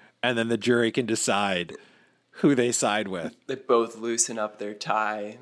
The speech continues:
Speaker 1: Yeah,
Speaker 2: unbutton their
Speaker 1: they're, like,
Speaker 2: top
Speaker 1: taking
Speaker 2: button.
Speaker 1: off their jackets and rolling up
Speaker 2: Yeah.
Speaker 1: their sleeves.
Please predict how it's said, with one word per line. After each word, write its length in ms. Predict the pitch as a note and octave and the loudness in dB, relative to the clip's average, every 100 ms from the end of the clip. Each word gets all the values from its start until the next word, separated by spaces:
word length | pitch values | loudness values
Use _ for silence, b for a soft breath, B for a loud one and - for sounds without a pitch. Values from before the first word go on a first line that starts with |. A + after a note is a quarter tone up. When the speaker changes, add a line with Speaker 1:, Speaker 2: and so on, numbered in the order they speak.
| - | -8
Speaker 1:
Yeah, 80 | A2+ | -4
Speaker 2:
unbutton 400 | A2+ B2 G#2 A#2 | 0 2 2 0
their 140 | G#2+ | -4
Speaker 1:
they're, 100 | G#2 D3 | 2 6
like, 180 | C3+ | 4
Speaker 2:
top 60 | B2 | 2
Speaker 1:
taking 180 | - A#2 | 0 2
Speaker 2:
button. 120 | D#3 | 2
Speaker 1:
off 100 | C3+ | 4
their 120 | C#3 | 4
jackets 640 | C3 C#3+ A#2+ B2 C3 A#2+ - | 6 4 4 2 0 0 0
and 100 | D3+ | 4
rolling 280 | C#3 C#3 C3+ | 6 6 4
up 60 | |
Speaker 2:
Yeah. 40 | - | 2
Speaker 1:
their 100 | C3 | -2
sleeves. 540 | - C3 B2+ B2+ B2 | 0 0 2 2 -2